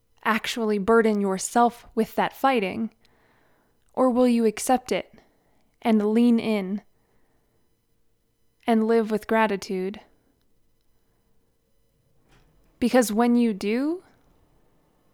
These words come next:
that second one, it ends up feeling like a win for everybody involved. So I hope you know that it's okay to accept help, and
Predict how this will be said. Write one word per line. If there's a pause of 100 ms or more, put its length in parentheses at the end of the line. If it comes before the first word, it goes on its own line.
(120)
that
second
one, (1800)
it
ends
up
feeling
like
a
win (1160)
for
everybody
involved. (1800)
So
I
hope
you
know
that
it's
okay
to
accept
help, (960)
and